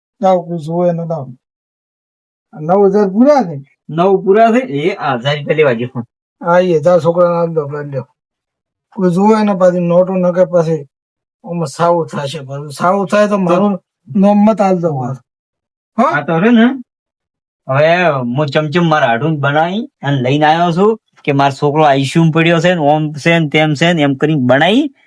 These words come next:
Speaker 2: લઈને આવ્યો છું. એટલે કોઈ ખબર ના પડે મારા હાડું ને.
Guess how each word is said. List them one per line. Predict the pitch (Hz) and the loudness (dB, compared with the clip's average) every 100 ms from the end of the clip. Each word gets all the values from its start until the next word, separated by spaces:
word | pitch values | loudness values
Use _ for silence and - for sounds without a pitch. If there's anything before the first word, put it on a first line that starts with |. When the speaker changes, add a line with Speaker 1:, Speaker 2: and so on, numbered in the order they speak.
| _ | _
Speaker 2:
લઈને | 120 131 139 | 0 2 4
આવ્યો | 151 165 | 4 2
છું. | 151 180 202 - _ | 2 2 2 -2 _
એટલે | 139 143 | -2 -2
કોઈ | 131 151 | 0 -2
ખબર | 131 - 139 151 | -2 -2 0 2
ના | 156 175 | 2 2
પડે | 202 175 | 2 0
મારા | 160 147 | 2 2
હાડું | 127 120 | 2 2
ને. | 147 | -2